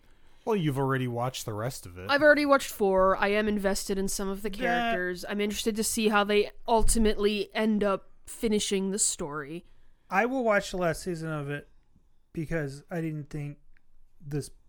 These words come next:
Speaker 3: past season was that bad. There were things about it that annoy me, but that's the sunk cost fallacy.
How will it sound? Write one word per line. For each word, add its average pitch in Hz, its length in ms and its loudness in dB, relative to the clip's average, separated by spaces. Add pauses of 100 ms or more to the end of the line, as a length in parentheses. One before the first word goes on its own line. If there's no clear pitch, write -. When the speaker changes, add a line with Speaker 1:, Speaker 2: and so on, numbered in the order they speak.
(300)
Speaker 3:
past 170 340 -4
season 151 380 -8
was 127 320 -10
that 147 400 -4
bad. 202 360 -2
There 156 120 -4
were 143 120 -4
things 151 280 -10
about 139 220 -8
it 139 100 -12
that 135 120 -10
annoy 131 380 -12
me, 180 320 -10 (380)
but 147 160 -6
that's 214 240 6
the 175 80 -4
sunk 160 240 -2
cost 135 340 0
fallacy. - 560 -12